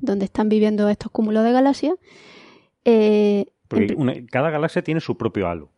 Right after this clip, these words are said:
Speaker 2: entiendo, ¿no? De
Speaker 1: Cada
Speaker 2: materia
Speaker 1: galaxia
Speaker 2: oscura.
Speaker 1: tiene su
Speaker 2: Y
Speaker 1: propio
Speaker 2: luego
Speaker 1: halo.
Speaker 2: los cúmulos de galaxias, hay
Speaker 1: Tiene
Speaker 2: un halo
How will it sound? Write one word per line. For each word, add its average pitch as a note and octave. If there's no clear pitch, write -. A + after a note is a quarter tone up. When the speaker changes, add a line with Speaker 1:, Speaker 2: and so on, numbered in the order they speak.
Speaker 2:
entiendo, F2
¿no? G#2
De C#3
Speaker 1:
Cada B3+
Speaker 2:
materia C4+
Speaker 1:
galaxia C#4
Speaker 2:
oscura. A#3
Speaker 1:
tiene A3
su A#3
Speaker 2:
Y G3+
Speaker 1:
propio G#3
Speaker 2:
luego G#3
Speaker 1:
halo. G3
Speaker 2:
los G3
cúmulos D3+
de D#3
galaxias, D3
hay C3
Speaker 1:
Tiene C#3+
Speaker 2:
un C#3
halo D#3+